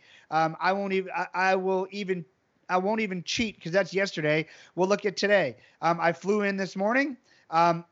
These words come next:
I had this on my calendar as something that I couldn't, I,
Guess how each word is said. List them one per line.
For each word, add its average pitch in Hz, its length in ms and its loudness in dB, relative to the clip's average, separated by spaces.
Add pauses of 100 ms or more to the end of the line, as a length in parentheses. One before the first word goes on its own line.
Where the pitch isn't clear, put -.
I 170 500 2
had 165 340 -2
this 202 300 -4
on 196 180 -4
my 185 160 -2
calendar 185 440 0
as 147 100 -4
something 175 300 -2
that 160 160 2
I 147 80 -2
couldn't, 175 340 -2 (380)
I, 175 60 -2